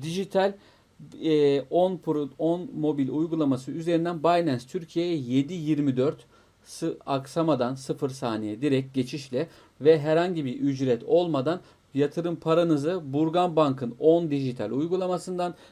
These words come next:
Binance Türkiye'ye sıfır komisyonla yollayabileceksiniz. Binance Türkiye biliyorsunuz birçok kamu bankası ve özel bankalarla zaten anlaşması vardı.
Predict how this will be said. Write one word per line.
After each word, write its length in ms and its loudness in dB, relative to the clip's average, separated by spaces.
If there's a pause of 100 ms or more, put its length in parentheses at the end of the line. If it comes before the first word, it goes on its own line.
(140)
Binance 520 4
Türkiye'ye 460 -2 (300)
sıfır 520 -2
komisyonla 760 0 (220)
yollayabileceksiniz. 1080 0 (280)
Binance 400 0
Türkiye 340 -2
biliyorsunuz 420 -2
birçok 520 -6 (200)
kamu 280 -2
bankası 420 2
ve 40 2
özel 400 4
bankalarla 580 2
zaten 300 -2
anlaşması 520 -2
vardı. 360 0